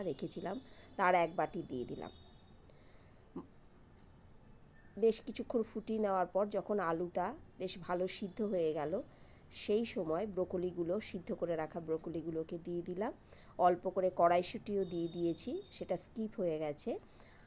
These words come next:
নামানোর আগে দিয়ে দিলাম গরম মশলা গুঁড়ো, অল্প ঘি আর এক চামচ চিনি। চিনিটা স্কিপ করতে পারেন যাদের অসুবিধা আছে। হয়ে গেল সুন্দর নিরামিষ ব্রোকলি। ভালো লাগলে এভাবে করবেন,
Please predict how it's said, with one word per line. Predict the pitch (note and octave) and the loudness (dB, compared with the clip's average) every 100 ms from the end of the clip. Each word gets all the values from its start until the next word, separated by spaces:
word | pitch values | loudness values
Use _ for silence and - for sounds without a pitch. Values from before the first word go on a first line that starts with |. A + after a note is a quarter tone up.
| - - - - | -20 -20 -20 -4
নামানোর | F#3 F#3+ G3 A3 G#3+ | 4 6 8 8 8
আগে | G3 F3+ | 6 4
দিয়ে | F3+ F3 E3 | 2 2 2
দিলাম | E3+ E3+ G#3 | 0 0 -2
গরম | A3+ E3+ E3+ E3 | 2 6 6 4
মশলা | D#3+ - F#3 E3+ | 0 -2 -4 -4
গুঁড়ো, | F3 F3 G3 F4 - - | -4 -2 -2 -4 -8 2
অল্প | E3 E3 D#3+ F#3 D#3+ | 4 4 0 -6 -6
ঘি | - - A3+ G4 - - | -8 -6 -2 -2 -4 -8
আর | - D3 - | -4 -4 -4
এক | - A3 - - | -4 -4 -4 -6
চামচ | G#3 E3 A#3 - - | -6 -4 -6 -8 -10
চিনি। | - D#3+ B2+ - - - - - | -6 -4 -6 -10 -20 -20 -20 -20
চিনিটা | - B3 A#3+ A#3+ A#3 | -8 -4 -2 -4 -4
স্কিপ | - A3+ G3+ | -8 -8 -8
করতে | - F3 G3 | -6 -6 -6
পারেন | F3 E3 C4+ | -4 -2 -2
যাদের | F4 D#3+ E3 | -2 -2 -2
অসুবিধা | D3 C#3+ - D3 C3+ | -4 -6 -12 -12 -12
আছে। | A#2 - - - - - - | -12 -14 -18 -20 -20 -20 -8
হয়ে | - G3 | 2 4
গেল | F#3 F3+ F#3+ | 4 2 -2
সুন্দর | - G3+ F3+ F3 F#3+ - - - - - - | -4 -4 -2 0 0 -2 -10 -20 -20 -18 -2
নিরামিষ | F#3+ G#3 F#3 G3 G3+ - | 4 6 4 2 -2 -6
ব্রোকলি। | G#3 G#3 - F3+ G#3+ - - - - - - - | -6 -4 -4 -4 -4 -8 -20 -20 -20 -20 -16 -2
ভালো | G3 G3 | 2 4
লাগলে | F#3+ F#3+ | 4 0
এভাবে | F#3+ E3+ F#3+ F#3 | -2 -2 -4 -2
করবেন, | F#3+ F3 E3+ G#3 | -2 -2 0 -2